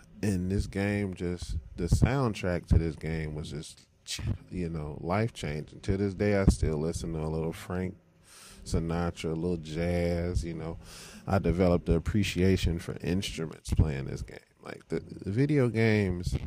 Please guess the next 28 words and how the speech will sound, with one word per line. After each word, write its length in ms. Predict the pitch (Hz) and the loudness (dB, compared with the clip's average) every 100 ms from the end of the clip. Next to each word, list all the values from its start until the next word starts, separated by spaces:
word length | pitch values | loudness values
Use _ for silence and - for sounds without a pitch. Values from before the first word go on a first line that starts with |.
| - | 2
have 300 | - 98 90 | 4 4 2
a 160 | - 80 | -2 -6
greater 460 | - - 90 90 - | -4 0 2 2 0
impact 760 | 82 90 82 82 78 - - - - _ _ _ - | 0 0 0 0 -2 -6 -10 -12 -12 _ _ _ -8
on 180 | 80 78 | -6 -2
people's 460 | 104 87 82 78 | 0 0 -2 -4
lives 500 | 76 82 85 80 78 | -2 0 2 0 -4
than 160 | - 80 | -6 -6
you 80 | 78 | 0
think. 460 | - 139 160 - - - - _ _ _ _ _ _ _ _ _ _ - - - | 0 0 -4 -8 -20 -20 -20 _ _ _ _ _ _ _ _ _ _ -20 -18 -4
And 160 | 92 90 | -2 0
it's 180 | 90 - | -2 -2
just 260 | 90 87 | -4 -4
like, 180 | 85 80 | -4 -2
I 140 | 85 | -4
think 420 | 78 - 104 117 - | -4 -4 -4 -4 0
back 300 | 101 98 - _ _ _ _ - | 0 0 -4 _ _ _ _ -8
to 100 | - | 0
those 360 | 85 98 95 | 2 2 0
games 540 | - 87 98 98 92 85 | -2 -2 0 0 0 -2
and 100 | 82 | 0
those 220 | 85 85 | 0 -2
experiences, 880 | 78 - - 85 90 87 78 85 78 | -6 -8 -6 -4 -4 -6 -4 -6 -4
and 180 | 71 78 | -6 -4
I 120 | 80 | -4
just, 460 | 76 78 76 - - _ _ _ _ _ _ _ _ - - | -4 -4 -4 -8 -10 _ _ _ _ _ _ _ _ -20 -10
I 120 | 90 | -4
really, 600 | 85 95 104 101 98 92 | 0 2 4 2 0 -4